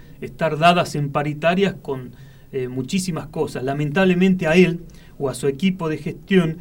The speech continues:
le cabe todo lo que no se vino solucionando, pero es nuestro deber exigirlo,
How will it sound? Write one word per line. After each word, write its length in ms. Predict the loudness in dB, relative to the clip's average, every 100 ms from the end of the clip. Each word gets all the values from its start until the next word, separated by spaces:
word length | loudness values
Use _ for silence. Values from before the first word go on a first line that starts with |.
| -14 -20 -20 -12
le 160 | -10 -6
cabe 300 | -2 -2 -4
todo 580 | 2 8 8 6 -2 -8
lo 240 | -8 -8
que 140 | -6 -8
no 140 | -8
se 160 | -8 -10
vino 400 | -6 0 0 0
solucionando, 840 | -6 -8 -8 0 2 2 -2 -8 -14 -20 -20 -10
pero 240 | -8 -4
es 120 | -4 -4
nuestro 340 | -8 -8 -6
deber 260 | -4 -4 -6
exigirlo, 640 | -10 -12 -8 -8 -8